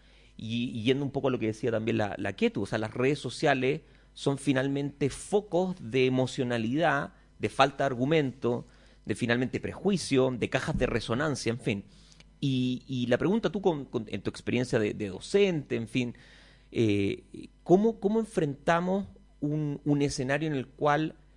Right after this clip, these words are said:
de hecho, no quiero los datos, ni los argumentos, ni el raciocinio, ni la lógica? Una cuestión muy rara. Y mira, te voy a contar un ejemplo, eh, eh, y quiero también que es muy divertido, que en la última o en la penúltima elección en Estados Unidos,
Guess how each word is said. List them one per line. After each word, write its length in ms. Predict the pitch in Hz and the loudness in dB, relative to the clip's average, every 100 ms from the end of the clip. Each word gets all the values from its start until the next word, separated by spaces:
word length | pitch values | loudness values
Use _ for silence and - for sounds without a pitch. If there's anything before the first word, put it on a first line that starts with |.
| - - | -20 -14
de 180 | 110 151 | 2 2
hecho, 220 | 160 208 | 4 0
no 400 | 135 143 139 - | 2 4 4 2
quiero 440 | - 226 277 294 311 | -2 2 2 0 -4
los 240 | 156 185 165 | -2 -2 0
datos, 320 | 185 185 196 | 0 2 0
ni 80 | 185 | 0
los 160 | 165 147 | -4 -4
argumentos, 580 | 131 131 143 165 165 165 | -2 -2 0 -2 -4 -6
ni 80 | |
el 80 | 135 | -4
raciocinio, 520 | 120 117 123 - 151 | -6 -6 -6 -6 -4
ni 140 | 143 131 | -4 -4
la 140 | 113 | -4
lógica? 460 | 107 185 220 113 127 | 4 6 6 4 2
Una 140 | 147 | 2
cuestión 300 | 160 175 165 143 | -2 -4 -6 -4
muy 160 | 165 | -2
rara. 240 | 170 151 107 | 2 2 2
Y 40 | |
mira, 160 | 120 113 | 2 2
te 60 | |
voy 100 | 143 | 4
a 40 | 175 | 4
contar 200 | 185 190 | 4 2
un 100 | 165 | 2
ejemplo, 560 | - 170 156 165 160 - - - - | 2 2 4 4 4 2 -20 -16 -2
eh, 300 | 117 113 - | 2 2 2
eh, 180 | 104 - | -2 -2
y 80 | 113 | -2
quiero 160 | 131 127 | 0 0
también 260 | 120 113 | 0 -2
que 60 | 107 | -2
es 60 | |
muy 180 | 107 127 | 0 0
divertido, 600 | 123 107 - - 120 101 - - - - - | 2 0 0 0 2 2 -4 -20 -20 -20 -6
que 100 | - | 0
en 80 | 123 | 4
la 80 | 123 | 6
última 720 | 208 214 226 220 214 220 202 - | 4 0 -2 2 2 0 -4 -2
o 100 | 113 | 0
en 60 | |
la 100 | 113 | 0
penúltima 460 | 107 123 185 185 175 | 4 6 6 4 -2
elección 280 | 160 - 147 | -2 -2 -4
en 80 | 143 | -4
Estados 420 | - 127 131 - | -4 -2 -2 -4
Unidos, 300 | 104 104 | -4 -4